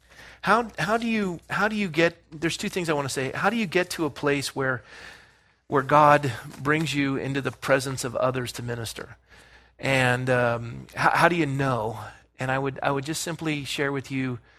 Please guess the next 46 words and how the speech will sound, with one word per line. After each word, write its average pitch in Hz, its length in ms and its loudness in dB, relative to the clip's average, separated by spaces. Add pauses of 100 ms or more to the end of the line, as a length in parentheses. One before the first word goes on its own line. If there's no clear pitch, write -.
(460)
uh, 131 160 2
Proverbs 131 560 -2
three, 120 280 -6
five, 123 280 -2
and 127 80 -6
six, - 240 -8
one 135 120 -6
of 127 40 -10
the 131 40 -4
very 143 100 -2
first - 560 -8
passages 127 460 -4
I 117 60 -6
ever 117 100 -8
remembered, 117 480 -8 (680)
uh, 127 160 -4
memorized. 123 600 -4 (520)
"Trust - 360 2
in 214 80 -2
the 190 80 0
Lord 131 320 -2
with 131 140 -6
all 127 220 -4
your 135 140 -6
heart, 110 300 -8 (1300)
and 139 120 -2
lean 160 200 2
not 156 180 4
on 170 140 0
your 151 140 -2
own 143 100 -4
understanding." 131 600 -6 (640)
You - 120 -8
know, 120 100 -4
you're 123 140 -6
going 139 320 0
down 151 200 0
to 165 60 -2
the 160 100 -2
desert, 127 440 -2 (260)
and 117 160 -10
you're, 117 180 -8
you're 123 180 -12
going 131 180 -2
to 156 80 -4
Gaza, 127 560 -2